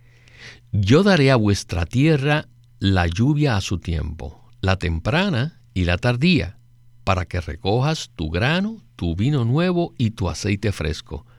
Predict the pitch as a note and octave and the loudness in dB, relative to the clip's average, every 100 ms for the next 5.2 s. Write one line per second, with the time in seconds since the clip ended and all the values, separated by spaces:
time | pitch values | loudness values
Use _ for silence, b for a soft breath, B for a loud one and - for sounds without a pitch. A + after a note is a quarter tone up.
0 | b b b b E2 D#2+ G#2+ G2 F2+ G2 | b b b b -6 0 0 2 0 2
1 | G#2 G2 G2+ C3+ A#2 A2 - F#2+ D#2+ - | 2 4 2 2 0 -2 -4 -4 -4 -6
2 | D#2+ - B2+ C3+ B2+ B2 C#3 - F2 E2 | -10 -4 -2 0 -2 -6 -6 -8 -6 -6
3 | - F2 E2+ C#2+ A#2 D#3 - - - b | -4 -4 -2 2 2 2 -2 -14 -20 b
4 | b b b b F2+ - D#2+ D#2 G2+ F#3+ | b b b b -8 -6 -4 0 2 0
5 | F#3 | -2